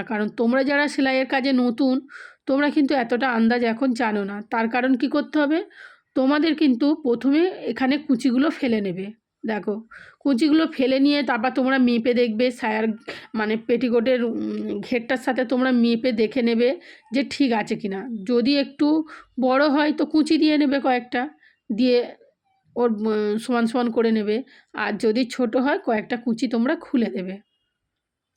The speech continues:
প্রথমে দেখো যেভাবে আমি কুচি দিচ্ছি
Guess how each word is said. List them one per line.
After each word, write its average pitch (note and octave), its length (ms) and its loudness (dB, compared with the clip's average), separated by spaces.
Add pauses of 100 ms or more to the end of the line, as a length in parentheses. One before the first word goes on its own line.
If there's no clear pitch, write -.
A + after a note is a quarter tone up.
(540)
প্রথমে C#4+ 360 0
দেখো B3+ 360 0
যেভাবে B3+ 500 2
আমি C#4 160 4
কুচি B3 360 -2
দিচ্ছি A#3 380 -4